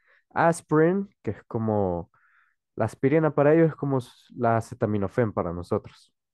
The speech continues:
para todo. ¿Ok?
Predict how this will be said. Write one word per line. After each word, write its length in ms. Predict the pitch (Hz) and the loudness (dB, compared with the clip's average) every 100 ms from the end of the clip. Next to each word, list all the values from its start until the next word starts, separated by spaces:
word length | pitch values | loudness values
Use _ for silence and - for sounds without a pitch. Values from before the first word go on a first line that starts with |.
| _ | _
para 200 | - 95 | -6 -4
todo. 360 | 95 123 87 - _ _ - - _ _ _ _ - - _ _ _ | 0 0 0 -8 _ _ -20 -20 _ _ _ _ -20 -20 _ _ _
¿Ok? 240 | - 139 | -6 -4